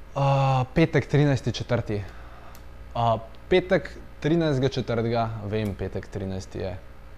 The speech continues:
A, petek, trinajstega četrtega, se, a, dobimo v Kristalni palači. A, na večernem dogodku,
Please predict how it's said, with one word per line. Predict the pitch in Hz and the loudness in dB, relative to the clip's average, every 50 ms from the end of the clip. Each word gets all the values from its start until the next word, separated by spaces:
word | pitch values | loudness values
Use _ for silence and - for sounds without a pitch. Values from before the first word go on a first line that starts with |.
| - - - - - - - - - - - - - - | -16 -16 -16 -16 -16 -16 -16 -16 -16 -16 -16 -16 -14 -6
A, | - 107 98 101 101 98 - | -2 0 2 2 2 0 2
petek, | - 143 139 - 139 117 | 0 0 0 2 -2 0
trinajstega | - 139 139 139 135 120 117 113 | 0 0 2 2 2 2 2 0
četrtega, | - - - - 131 131 123 123 123 117 | -2 -4 -2 0 0 2 2 2 2 0
se, | - - - 120 117 113 113 113 113 104 - - - | 0 -2 -2 0 2 4 4 2 2 0 -4 -8 -6
a, | 101 104 104 107 | -4 -4 -2 -2
dobimo | 107 117 117 131 143 143 131 | 0 0 2 2 4 4 4
v | 117 - | 2 2
Kristalni | 110 110 - 123 113 113 117 113 | -2 -2 2 2 2 2 2 2
palači. | - 107 104 98 95 - - - - - - - - - - - - - - - - - - - - - - - - - - | 2 2 2 2 0 0 -6 -10 -12 -12 -14 -14 -16 -16 -16 -16 -16 -16 -16 -16 -16 -16 -16 -16 -14 -14 -16 -14 -14 -10 -6
A, | - 110 110 110 110 110 - 120 | 0 4 6 6 6 4 2 0
na | 117 117 113 | 2 2 2
večernem | 113 113 - - 147 139 143 135 123 | 2 2 4 6 6 6 6 6 4
dogodku, | 120 113 123 139 139 143 - 175 165 | 4 4 4 4 4 4 4 2 2